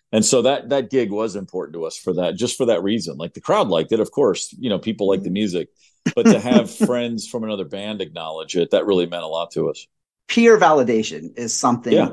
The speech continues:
Speaker 2: that sometimes means as much, if not more, than validation from, say, like, an audience.
Speaker 1: Well, of course. Oh, without question.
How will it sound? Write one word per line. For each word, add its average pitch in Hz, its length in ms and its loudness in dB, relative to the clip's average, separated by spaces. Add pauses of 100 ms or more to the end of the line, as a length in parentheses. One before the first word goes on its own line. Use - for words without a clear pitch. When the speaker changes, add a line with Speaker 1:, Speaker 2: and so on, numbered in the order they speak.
(140)
Speaker 2:
that 98 300 -8
sometimes 170 720 4
means 123 440 0
as 107 280 -6
much, 117 400 2
if 104 160 -2
not 98 220 -2
more, 101 600 4 (300)
than 117 300 2
validation 113 640 0
from, 107 160 -6
say, 98 380 -8
like, 104 200 -10
an 98 80 -10
audience. 104 640 -4 (480)
Speaker 1:
Well, 147 120 6
of - 120 2
course. 165 240 0
Oh, 165 220 6
without 139 320 4
question. 131 480 -2